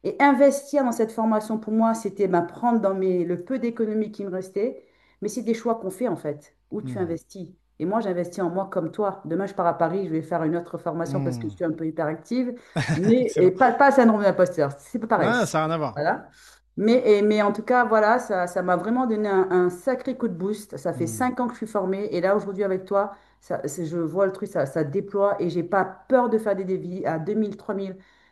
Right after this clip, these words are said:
Speaker 1: euros.
Speaker 2: Hmm.
Speaker 1: Et je dis, je sais ce que je vaux. Et voilà. Donc, je vous
Speaker 2: Hmm.
Speaker 1: encourage à y aller. C'est un investissement, mais on investit en soi, on choisit, on fait moins de ciné, on fait moins d'ongles, on fait moins de brushing, euh, voilà, il y a, il y a des
Speaker 2: <laughs>
Speaker 1: choix à faire, euh, moins de resto,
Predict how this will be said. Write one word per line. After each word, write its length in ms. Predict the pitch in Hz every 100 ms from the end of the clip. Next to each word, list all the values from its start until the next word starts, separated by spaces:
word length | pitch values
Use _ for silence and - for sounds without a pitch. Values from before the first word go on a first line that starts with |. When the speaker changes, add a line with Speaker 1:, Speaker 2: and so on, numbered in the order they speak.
| -
Speaker 1:
euros. 340 | 175 185 202
Speaker 2:
Hmm. 40 |
Speaker 1:
Et 100 | 196
je 80 | 170
dis, 320 | 175 208 - - _ _ 165
je 120 | 185
sais 180 | 190 214
ce 100 | 214
que 100 | 208
je 100 | 165
vaux. 340 | 175 175 - _ _ _ _ _ 170
Et 40 |
voilà. 200 | 151 143 - _ _ _ _ _
Donc, 180 | 139 135
je 60 | 123
vous 120 | 214
Speaker 2:
Hmm. 40 |
Speaker 1:
encourage 400 | 220 240 190 214 226 - _ _ _ _
à 100 | -
y 100 | 196
aller. 400 | 226 196 185 226 -
C'est 300 | - - 320
un 160 | 311
investissement, 680 | 262 220 185 - 160 185 240
mais 120 | 233
on 160 | 180 196
investit 500 | 220 226 220 - 202
en 100 | 180
soi, 540 | - - 156 180 - _ 160
on 80 |
choisit, 400 | 165 196 185 151
on 80 | 214
fait 120 | 220
moins 140 | 165 180
de 100 | 202
ciné, 280 | - 165 175
on 80 |
fait 80 | -
moins 180 | 156 165
d'ongles, 480 | 165 151 185 180 143 - -
on 40 | _
fait 80 | 147
moins 140 | 151
de 40 |
brushing, 540 | 165 143 143 151 208 214
euh, 120 | 151
voilà, 360 | 143 135 151 214
il 40 |
y 40 |
a, 80 | 170
il 60 | 135
y 20 |
a 60 | 139
des 140 | 165
Speaker 2:
<laughs> 60 | -
Speaker 1:
choix 140 | 220
à 80 | 202
faire, 340 | - 135 254
euh, 120 | 196 151
moins 160 | 202
de 40 | 220
resto, 480 | 196 - 170 294